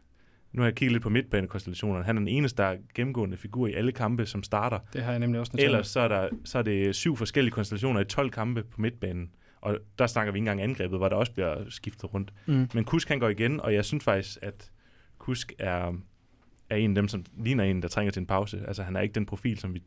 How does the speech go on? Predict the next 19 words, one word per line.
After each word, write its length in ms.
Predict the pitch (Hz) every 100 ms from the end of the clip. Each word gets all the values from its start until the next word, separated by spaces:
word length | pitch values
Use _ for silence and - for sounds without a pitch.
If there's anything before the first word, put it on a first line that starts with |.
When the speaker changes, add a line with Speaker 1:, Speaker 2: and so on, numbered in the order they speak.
| - - -
Speaker 1:
i 40 |
hvert 140 | 110
fald 140 | - 98
lige 140 | 123
nu, 200 | 120 104 - - - -
som 160 | 95
vi 60 | 87
troede, 300 | - 113 123
han 100 | 90
ville 140 | 85
blive. 160 | 85 90
Speaker 2:
Altså, 140 | 101 135
men 100 | 135
hvis, 160 | 127
hvis 300 | 143 139 156
så 80 | 156
gik 160 | 180 185 - -
Kusk 340 | 175 175 -
det, 220 | 139 139